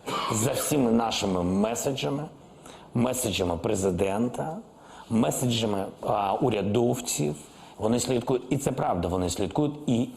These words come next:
їм не все одно. Вони зацікавлені в майбутньому України. Факт. А друге,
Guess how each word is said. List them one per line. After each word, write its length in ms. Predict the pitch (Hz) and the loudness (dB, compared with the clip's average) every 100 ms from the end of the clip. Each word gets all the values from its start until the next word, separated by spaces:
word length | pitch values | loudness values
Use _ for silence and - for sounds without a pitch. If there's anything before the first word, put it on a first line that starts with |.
| - | -8
їм 300 | 107 110 110 127 | -2 -2 -2 -2
не 100 | 104 | -4
все 200 | - 107 | 0 0
одно. 220 | 98 90 - - | 0 -2 -6 -4
Вони 200 | 113 143 | 2 2
зацікавлені 1000 | 123 113 131 - 143 117 90 85 107 127 - - - - - | 2 2 0 0 0 0 0 0 -2 -2 -4 -16 -20 -10 -4
в 360 | 98 131 190 - - - - - - - - | 2 2 2 -2 -8 -16 -20 -20 -20 -20 -10
майбутньому 680 | - 98 - 143 147 123 104 | -2 0 4 2 2 0 0
України. 340 | 98 76 - - - - - - - - - - | -2 -6 -8 -14 -20 -20 -20 -20 -20 -20 -20 -6
Факт. 240 | 78 - - - - - - - - - - - - - - - - - - - - - | -6 -6 -12 -18 -20 -20 -20 -20 -20 -20 -20 -20 -16 -16 -16 -20 -20 -20 -20 -20 -18 -4
А 280 | 135 131 127 | -2 0 2
друге, 680 | 107 127 185 156 143 127 | 4 4 4 4 2 -2